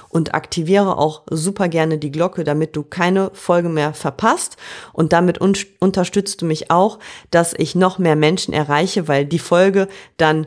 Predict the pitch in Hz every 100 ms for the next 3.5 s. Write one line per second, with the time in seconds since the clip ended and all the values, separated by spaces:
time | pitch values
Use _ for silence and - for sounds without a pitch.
0 | - 175 170 156 151 160 160 - 139 127
1 | _ - 180 156 147 - 135 135 135 135
2 | 131 151 - - - - _ 160 131 123
3 | _ 156 139 131